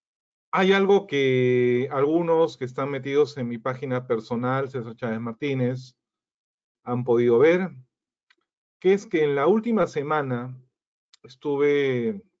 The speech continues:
indicando y sacando a la luz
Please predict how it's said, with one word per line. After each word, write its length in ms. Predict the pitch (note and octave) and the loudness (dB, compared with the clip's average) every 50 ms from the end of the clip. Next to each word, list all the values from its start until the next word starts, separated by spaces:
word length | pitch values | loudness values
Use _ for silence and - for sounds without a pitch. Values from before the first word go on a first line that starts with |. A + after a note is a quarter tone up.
| _ _ _ _ _ _ _ _ _ _ _ - | _ _ _ _ _ _ _ _ _ _ _ -10
indicando 840 | C3 B2+ B2 A#2 A2+ A2 - D#3+ D3+ C#3 C3+ B2+ B2 B2 B2+ C3 C3 - - _ _ _ _ _ _ _ _ - | -8 -6 -6 -6 -6 -2 0 0 2 2 0 -2 -4 -4 -4 -6 -8 -14 -20 _ _ _ _ _ _ _ _ -16
y 120 | A#2 A2 | -16 -12
sacando 520 | - - B2 B2 C3 D3 D3+ D3+ D3+ C#3+ | -8 -6 -6 -4 -2 -2 0 0 0 0
a 20 | C#3 | 2
la 100 | C#3 C#3+ | 2 2
luz 520 | D3 F3 F3 E3 D#3+ D#3+ - - - - | 4 4 4 4 2 0 -4 -14 -20 -20